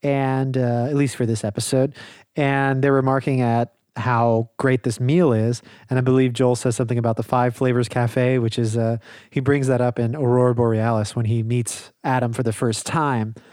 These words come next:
and Adam says, "Oh, I, I know the cook at the Five Flavors Cafe. He stole all my recipes," or something like that. But yeah, they're remarking at, at how they could be in this quaint little,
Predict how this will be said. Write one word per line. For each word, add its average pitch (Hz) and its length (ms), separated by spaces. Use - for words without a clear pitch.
and 131 160
Adam 127 240
says, 117 360
"Oh, 160 200
I, 143 280
I - 20
know 156 140
the 139 80
cook - 260
at 127 120
the 123 180
Five 127 300
Flavors 123 300
Cafe. 120 360
He 131 120
stole 135 340
all 127 120
my 123 140
recipes," 113 600
or 107 80
something 110 300
like 110 220
that. 107 240
But 139 280
yeah, 120 280
they're 143 140
remarking 151 420
at, 135 100
at 127 220
how 127 580
they 135 200
could 131 160
be 131 160
in 127 120
this 123 220
quaint 143 380
little, 127 520